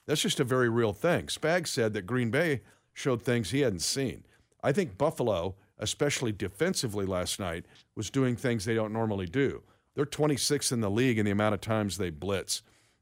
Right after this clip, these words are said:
They were the first team to basically pay Pat-, play Patrick Mahomes in twenty-one, the way everybody's been playing him since then. They blitzed last night, twists, turns. They put in new defensive stuff for this game and had two weeks to do so.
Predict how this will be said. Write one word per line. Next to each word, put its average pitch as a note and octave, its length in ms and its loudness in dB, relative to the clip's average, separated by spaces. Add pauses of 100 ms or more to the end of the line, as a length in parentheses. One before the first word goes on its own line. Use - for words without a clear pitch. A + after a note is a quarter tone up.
(120)
They A2+ 240 2
were A#2 140 0
the G2+ 80 -2
first E3+ 340 0
team A2 160 4
to G2+ 80 0
basically G#2+ 480 -2
pay A2+ 240 0
Pat-, B2 340 0 (140)
play B2 160 4
Patrick A#2 400 0
Mahomes G#2 520 2 (340)
in A2 180 -2
twenty-one, C3+ 560 4
the A2 80 2
way A2+ 200 2
everybody's A#2 420 0
been F#2+ 140 -2
playing G#2+ 280 0
him F2+ 100 -2
since C#3+ 300 -2
then. C2 240 -8 (560)
They D3+ 380 6
blitzed B2+ 580 2
last A2 380 2
night, B2+ 340 2
twists, C#3+ 500 0 (320)
turns. C3+ 420 2 (240)
They C#3+ 120 4
put D3+ 180 2
in A2+ 120 4
new C3 140 4
defensive B2 480 0
stuff F#2 300 -2
for B2 240 0
this G#2 220 -2
game C3+ 280 2
and G2+ 80 2
had G2 160 0
two A#2+ 140 0
weeks G#2 200 0
to F#2+ 100 -8
do D3+ 180 0
so. C2+ 320 -4